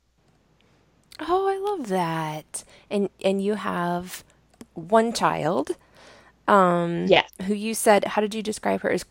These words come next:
Speaker 1: as, did you say quirky and creative? Is that
Speaker 2: Yes. She is
Speaker 1: Yeah.
Speaker 2: a quirky, creative, currently seven-year-old, soon to be eight-year-old.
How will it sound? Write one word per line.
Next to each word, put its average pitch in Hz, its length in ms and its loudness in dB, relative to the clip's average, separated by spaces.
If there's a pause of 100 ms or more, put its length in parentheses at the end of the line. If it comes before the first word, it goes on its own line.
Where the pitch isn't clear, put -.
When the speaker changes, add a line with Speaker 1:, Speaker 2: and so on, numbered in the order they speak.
(100)
Speaker 1:
as, 185 200 2
did 180 140 -8
you 185 80 -2
say 190 140 0
quirky 190 400 0
and 190 100 0
creative? 190 680 -4 (420)
Is - 60 -20
that - 220 2 (280)
Speaker 2:
Yes. 190 340 6 (100)
She 220 220 6
is 208 100 8
Speaker 1:
Yeah. - 120 0
Speaker 2:
a 190 160 6 (120)
quirky, 247 380 -6
creative, 294 800 6 (340)
currently 294 560 6
seven-year-old, 233 680 6
soon 208 200 -2
to 196 60 -4
be 180 120 4
eight-year-old. - 340 4